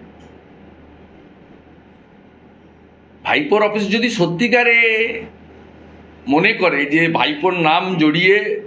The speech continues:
টাকা তুলছে, যেহেতু তার পিসি কলকাতা পুলিশের মন্ত্রী, তিনি তার থানা এফআইআর করলো না,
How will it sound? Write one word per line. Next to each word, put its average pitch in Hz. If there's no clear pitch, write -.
টাকা 143
তুলছে, 139
যেহেতু 160
তার 190
পিসি 170
কলকাতা 185
পুলিশের 196
মন্ত্রী, 175
তিনি 180
তার 190
থানা 185
এফআইআর 175
করলো 123
না, -